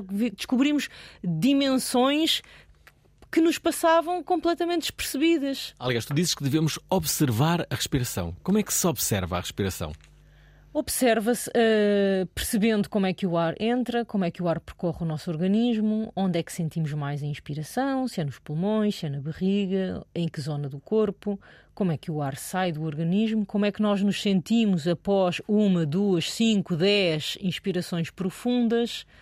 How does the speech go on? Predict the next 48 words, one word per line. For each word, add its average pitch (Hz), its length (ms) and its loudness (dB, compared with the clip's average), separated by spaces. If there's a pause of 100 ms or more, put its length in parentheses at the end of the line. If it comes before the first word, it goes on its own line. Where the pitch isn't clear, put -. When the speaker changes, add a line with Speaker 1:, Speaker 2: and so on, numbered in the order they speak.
(440)
Speaker 1:
Porque - 380 -6
toda 156 220 -2
a - 20 -2
gente 170 220 -4
se - 100 -12
lembra 170 180 -2
com 190 160 -4
certeza, 180 320 -2
quando 147 180 -4
nós 147 140 -2
éramos 160 280 -2
crianças 180 520 0
e 151 80 -2
nos 156 160 0
irritávamos, 190 760 0
os 190 100 0
nossos 170 220 0
pais 180 200 0
nos 190 120 2
diziam, 165 180 0 (460)
"Acalma-te, 160 680 0
respira 202 400 2
fundo, 196 640 4
conta 190 320 0
até 214 300 2
dez." 190 640 4
Speaker 2:
Isso 127 100 -4
nunca 131 140 2
serviu 139 240 2
para 185 120 2
nada, 90 280 2
não 85 100 0
é? 104 200 -2
Speaker 1:
Eh, 175 300 -6
pois, 539 260 6
Speaker 2:
Sim, - 60 2
mas 202 120 2
diziam, 202 320 2
Speaker 1:
eh, - 40 0
Speaker 2:
diziam. 254 180 4
Speaker 1:
mas 262 120 2
diziam. 196 640 2 (300)
Porquê? 180 580 0
Porque 277 320 -2
é - 260 -2
senso - 380 -4
comum 226 560 2
que, 370 400 2